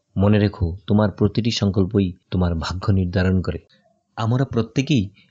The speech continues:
ভেতরে ঐশ্বরিক আগুন নিয়ে জন্মাই। আমাদের চেষ্টা করা উচিত এই আগুনে ডানা যুক্ত করার, মঙ্গলময়তার আলোয় জগৎ পূর্ণ করা। প্রতিটি মানুষের জীবনে একটি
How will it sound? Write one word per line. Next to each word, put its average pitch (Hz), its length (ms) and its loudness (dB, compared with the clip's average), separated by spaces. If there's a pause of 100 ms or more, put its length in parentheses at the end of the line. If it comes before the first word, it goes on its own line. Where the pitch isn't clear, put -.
(160)
ভেতরে 104 340 2
ঐশ্বরিক 120 520 0
আগুন 104 300 0
নিয়ে 113 240 4
জন্মাই। 92 400 0 (300)
আমাদের 123 400 0
চেষ্টা 117 340 0
করা 131 200 2
উচিত 113 280 0 (440)
এই 127 160 4
আগুনে 123 440 2 (100)
ডানা 107 300 2
যুক্ত 117 300 0
করার, 101 320 0 (520)
মঙ্গলময়তার 117 960 2
আলোয় 104 380 2 (400)
জগৎ 110 460 0
পূর্ণ 92 240 2
করা। 82 260 -12 (600)
প্রতিটি 135 380 0
মানুষের 123 420 2
জীবনে 117 300 4
একটি 120 360 0